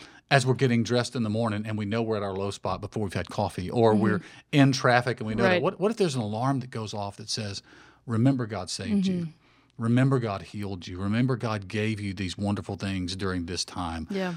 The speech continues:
Speaker 1: What would change in us, I wonder,
Speaker 2: Right.
Speaker 1: if that were to happen?
Speaker 2: No,
Speaker 1: And
Speaker 2: I agree. You would be forced to think.
Speaker 1: Yeah.
Speaker 2: Think about those things, you know, set your eyes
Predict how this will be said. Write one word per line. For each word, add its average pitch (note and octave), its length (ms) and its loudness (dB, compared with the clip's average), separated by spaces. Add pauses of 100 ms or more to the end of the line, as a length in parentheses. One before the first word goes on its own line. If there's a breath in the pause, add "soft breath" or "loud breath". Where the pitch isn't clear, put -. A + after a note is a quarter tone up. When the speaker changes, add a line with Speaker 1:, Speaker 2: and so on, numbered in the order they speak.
(120)
Speaker 1:
What - 100 -10
would B3+ 80 -4
change C#3 340 2
in F2 100 -8
us, E2 180 -8
I F#2 40 -6
wonder, D#2+ 380 -10 (240)
Speaker 2:
Right. F3 140 0
Speaker 1:
if D#3+ 40 -4
that F#2+ 140 -4
were G2 100 -4
to F2 80 -2
happen? F2 520 -6
Speaker 2:
No, G3 100 -2
Speaker 1:
And F#3+ 100 2
Speaker 2:
I F#3+ 100 0
agree. F3+ 360 -4
You G#3 240 0
would D4 140 0
be G3+ 120 0
forced A3 500 2
to F3 80 -2
think. - 540 -8 (380)
Speaker 1:
Yeah. E3+ 100 2
Speaker 2:
Think A#3 180 4
about F#3+ 280 2
those - 300 -6
things, - 460 -8
you G3 60 -2
know, F3 100 0
set G3 280 2
your F3+ 160 0
eyes E3+ 640 -6